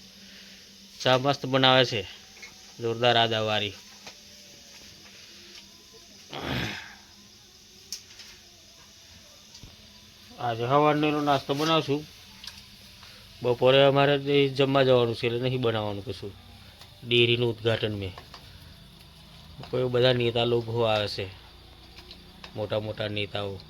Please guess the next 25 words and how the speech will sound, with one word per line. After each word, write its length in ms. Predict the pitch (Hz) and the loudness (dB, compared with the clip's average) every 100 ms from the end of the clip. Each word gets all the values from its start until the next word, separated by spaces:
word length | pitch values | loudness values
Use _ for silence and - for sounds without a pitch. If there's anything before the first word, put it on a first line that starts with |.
| - | -14
જેવા 320 | 110 104 104 | -8 -6 -6
કંઈ 240 | - 107 101 | -6 -8 -4
આવે 200 | 110 104 | -4 -4
છે. 140 | - 101 - - - - - | -8 -12 -14 -20 -20 -20 -12
આવે 200 | 113 110 | -6 -4
તો 60 | 113 | 0
આપણે 240 | 120 123 120 | -2 0 -2
નહીં 180 | 123 117 | 0 -2
ઓળખીએ, 380 | 104 - 110 117 - - - - - - - - - | -4 -6 -8 -8 -14 -20 -20 -20 -20 -20 -20 -20 -12
જો 120 | 156 156 | -2 -2
સુધા 300 | 160 151 143 | 2 0 4
ખબર 200 | 139 143 | 4 6
પડે 260 | 160 151 131 120 | 6 8 8 8
આ 320 | 123 127 123 | 6 6 6
અમને 240 | 127 127 120 | 4 2 2
કહેવાય 400 | 139 135 123 120 | 4 6 6 4
એવું, 220 | 107 110 123 - - - - - | 0 -8 -16 -20 -20 -20 -20 -8
આપણે 280 | 131 127 131 | -6 -4 -4
થોડા 260 | 147 139 120 | 0 2 2
જાણીએ. 320 | 110 110 110 - - - - - - - - - - _ - - _ _ - - - - - - - - - - - - - - _ _ _ _ _ _ _ - | -2 -4 -8 -16 -20 -20 -20 -20 -20 -20 -20 -20 -20 _ -20 -20 _ _ -14 -14 -14 -16 -20 -20 -20 -20 -20 -20 -20 -20 -20 -20 _ _ _ _ _ _ _ -2
તો 80 | 135 | 0
મિત્રો 260 | 127 131 139 139 | 0 0 0 2
ચાલો 240 | 139 151 | 4 4
ચા 220 | 147 143 139 | 6 6 6
પીવા 400 | 143 143 147 | 4 6 6